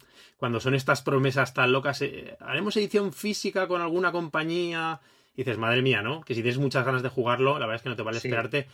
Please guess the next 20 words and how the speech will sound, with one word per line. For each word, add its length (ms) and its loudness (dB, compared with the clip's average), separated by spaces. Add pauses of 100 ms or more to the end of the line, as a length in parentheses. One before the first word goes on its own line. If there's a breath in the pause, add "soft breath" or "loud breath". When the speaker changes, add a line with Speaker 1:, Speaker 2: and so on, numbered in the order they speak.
(180 soft breath)
Speaker 1:
porque 200 -2
a 20 2
lo 80 0
mejor 280 0
el 100 4
cartucho 420 -2
lo 120 4
ves 160 -2
en 100 -2
dos 180 -4
años, 420 -6 (180)
o 260 -8
un 240 -6
año 440 -6
y 40 -6
medio. 200 -2
Speaker 2:
<laughs> 340 -2
Sí. 420 -8
Speaker 1:
Pero 180 2
bueno, 340 2